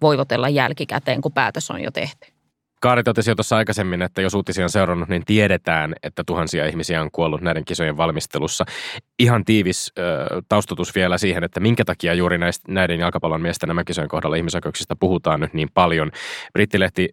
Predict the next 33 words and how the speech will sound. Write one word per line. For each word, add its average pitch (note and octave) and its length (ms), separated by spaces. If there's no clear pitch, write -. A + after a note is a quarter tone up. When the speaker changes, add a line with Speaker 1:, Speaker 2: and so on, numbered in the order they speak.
Speaker 2:
The F#2 80
Guardianin E2+ 720
kaksituhatta - 340
kaksikymmentäyksi F#2 440
julkaiseman E2 320
selvityksen E2+ 440
mukaan D#2+ 340
ainakin G2+ 500
yli E2+ 180
kuusituhatta E2+ 520
viisisataa E2+ 400
siirtotyöntekijää D#2+ 720
muun D#2 160
muassa D2+ 240
Intiasta, F#2+ 460
Pakistanista, D#2+ 640
Nepalista, D#2+ 500
Bangladeshista, D#2 720
Sri F2 200
Lankasta D#2+ 560
on E2 220
kuollut F2 320
Katarissa D#2+ 460
sen E2+ 160
jälkeen, D#2+ 440
kun D#2+ 280
maalle D#2+ 340
vuonna D#2 180
kaksituhatta - 440
kymmenen D#2+ 440
nämä D#2 200
kisat - 300
myönnettiin. - 500